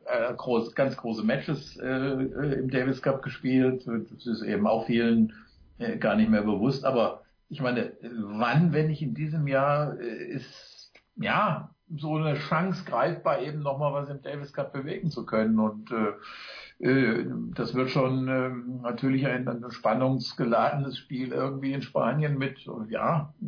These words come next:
Zverev, wo man nicht weiß, wie, äh, wie, wie, wie, wie, wie der drauf ist vielleicht. Insofern braucht man ganz unbedingt sozusagen jemand, der dann, äh, auch im, als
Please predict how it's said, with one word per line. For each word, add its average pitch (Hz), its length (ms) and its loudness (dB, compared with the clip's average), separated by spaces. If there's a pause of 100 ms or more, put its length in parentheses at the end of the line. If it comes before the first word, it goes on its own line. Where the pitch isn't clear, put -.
(220)
Zverev, 127 560 2
wo 131 100 -2
man 113 380 0 (880)
nicht 85 180 -12
weiß, 110 480 0
wie, 104 360 -8 (720)
äh, 233 80 -12
wie, 104 840 -4
wie, 104 200 -2 (140)
wie, 156 300 0
wie, 107 140 4
wie 113 120 6
der 107 140 2
drauf 131 380 2
ist 139 160 0
vielleicht. 127 400 0
Insofern 117 380 -4
braucht - 300 -4
man 101 420 -4
ganz 110 220 -6
unbedingt 110 520 0
sozusagen 120 560 2
jemand, 120 380 0
der 120 160 0
dann, 110 520 2
äh, 110 600 -6
auch 113 180 -2
im, 110 360 -6
als - 220 -12